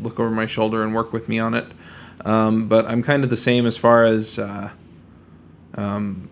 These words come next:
you know, test-driven development. I, I think that's the best thing ever. Um, honestly, it really just,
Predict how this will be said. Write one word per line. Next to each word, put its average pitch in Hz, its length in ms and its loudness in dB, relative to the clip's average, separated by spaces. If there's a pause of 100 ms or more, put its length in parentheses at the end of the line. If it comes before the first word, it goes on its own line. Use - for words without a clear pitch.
(140)
you 117 160 0
know, 110 140 2
test-driven 117 460 0
development. 107 500 0
I, 107 220 -4 (360)
I 123 160 2
think 127 220 -2
that's - 460 -4 (420)
the 110 80 -4
best 107 280 0
thing 104 200 -2
ever. 107 300 -2 (160)
Um, 107 360 -4
honestly, 110 640 -2
it 104 120 -6
really 120 340 0
just, 117 300 0